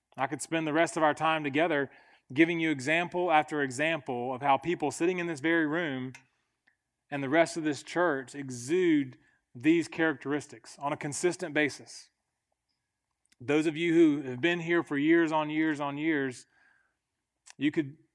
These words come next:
just l-, give a litany of stories of how God's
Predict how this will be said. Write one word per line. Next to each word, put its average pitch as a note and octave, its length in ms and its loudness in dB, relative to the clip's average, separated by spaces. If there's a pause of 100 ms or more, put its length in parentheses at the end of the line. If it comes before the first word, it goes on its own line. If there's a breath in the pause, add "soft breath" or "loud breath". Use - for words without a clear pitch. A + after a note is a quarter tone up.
(340)
just C#3 240 -8
l-, D3 240 -8
give D3+ 160 0
a D3+ 100 0
litany D3 720 -2
of C3 140 -10
stories C#3+ 480 -2
of C3 80 -8
how C#3 320 4
God's C3 440 0